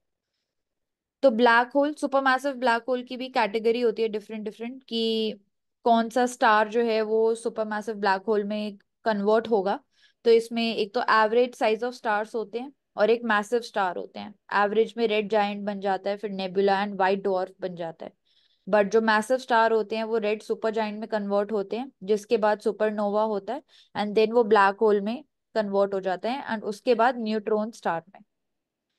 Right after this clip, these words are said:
तो जो रेड जायंट, सुपर जायंट स्टार्स होते हैं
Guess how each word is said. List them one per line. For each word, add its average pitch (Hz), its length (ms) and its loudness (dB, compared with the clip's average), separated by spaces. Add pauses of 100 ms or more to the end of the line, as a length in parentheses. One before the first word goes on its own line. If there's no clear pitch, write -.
(160)
तो 226 60 2
जो 233 160 6
रेड 220 340 2
जायंट, 214 380 0
सुपर 247 400 -2
जायंट 220 460 -6 (240)
स्टार्स 202 460 0
होते 190 240 -6
हैं 254 160 -10